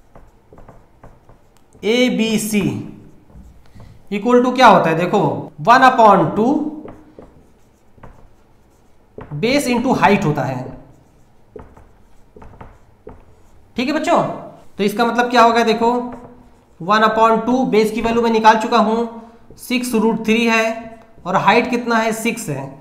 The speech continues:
तो टू से कैंसिल हो जाएगा, तो इसका मतलब क्या हुआ? एटीन रूट थ्री, ये क्या आ गया? स्क्वायर यूनिट, ठीक है बच्चों? तो इसका एरिया अगर A से रिप्रेजेंट करें, तो A equal to क्या आ गया?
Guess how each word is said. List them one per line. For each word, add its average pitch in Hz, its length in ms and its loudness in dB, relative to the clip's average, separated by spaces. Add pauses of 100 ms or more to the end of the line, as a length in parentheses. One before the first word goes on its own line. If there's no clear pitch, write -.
(280)
तो 185 80 -8
टू 226 220 -2
से 226 160 0
कैंसिल 214 360 -2
हो 233 60 -2
जाएगा, 233 420 2 (840)
तो 196 60 -6
इसका 226 200 -4
मतलब 226 280 -2
क्या 233 140 4
हुआ? 180 160 2 (140)
एटीन 220 460 -2
रूट 214 260 2
थ्री, 165 460 -2 (840)
ये 208 120 0
क्या 220 160 2
आ 226 40 4
गया? 262 340 0
स्क्वायर 208 840 2
यूनिट, 165 340 -2 (1900)
ठीक 294 120 0
है 311 40 2
बच्चों? 156 240 0 (200)
तो 208 60 -2
इसका 220 200 -2
एरिया 220 440 4
अगर 262 200 2
A 262 220 0
से 269 80 0
रिप्रेजेंट 190 420 0
करें, 220 580 -2
तो 208 100 -6
A 254 220 0
equal 254 220 0
to 262 100 0
क्या 247 120 6
आ 254 60 8
गया? 320 180 6